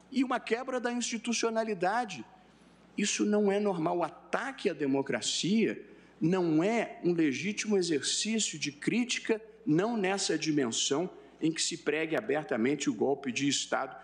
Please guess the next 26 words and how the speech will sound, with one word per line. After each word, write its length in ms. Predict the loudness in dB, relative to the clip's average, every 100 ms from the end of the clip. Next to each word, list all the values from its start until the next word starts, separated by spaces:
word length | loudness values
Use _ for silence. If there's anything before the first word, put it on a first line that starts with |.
| -20 -4
que, 180 | 0 2
inclusive, 640 | 2 0 0 2 0 0
já 180 | -2 -4
tem 680 | -6 -18 -20 -2 0 0 -4 -16 -8
tipificação 1000 | -6 -4 -2 -2 -2 -2 -4 -2 0 0 -2 -14 -10 0
na 220 | 0 2
nova 380 | 0 -2 -2 -4
lei. 360 | -2 -4 -6 -16 -20 -20 -20 -20 -20 -4
E, 80 | -2
por 260 | 0 -2
fim, 420 | -2 0 2 0 -2 -12 -20 -20 -4
tentar 400 | -2 -2 -4 -2
impedir 640 | -4 -2 -2 0 0 0 2
com 120 | 0
o 40 |
emprego 440 | 2 2 0 0 -4
de 80 | 0
violência 640 | 0 2 0 -2 0 -2
ou 60 | 0
grave 420 | -2 -2 -2 2
ameaça 540 | 2 2 0 -2 -2
o 60 | 0
livre 340 | 2 2 0
exercício 640 | 0 -2 -2 0 0 -2 -2
dos 200 | -2 0
poderes. 1080 | -2 2 2 2 -2 -4 -2 -2 -4 -10